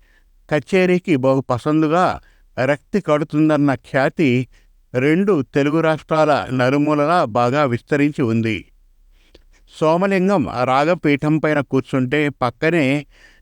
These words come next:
యువ మృదంగ విద్వాన్ భీమశంకరం వాద్య సహకారం ఇవ్వవలసిందే. వీళ్ళిద్దరి జంట సంగీత కచేరీ కోసం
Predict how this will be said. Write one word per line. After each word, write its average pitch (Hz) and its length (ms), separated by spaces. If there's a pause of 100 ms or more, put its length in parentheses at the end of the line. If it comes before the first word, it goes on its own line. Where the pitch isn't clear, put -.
(120)
యువ 151 380
మృదంగ 143 460
విద్వాన్ 131 580
భీమశంకరం 139 840 (480)
వాద్య 139 380
సహకారం 139 560
ఇవ్వవలసిందే. 123 840 (800)
వీళ్ళిద్దరి 165 680
జంట 147 580
సంగీత 156 500
కచేరీ 143 480
కోసం 139 520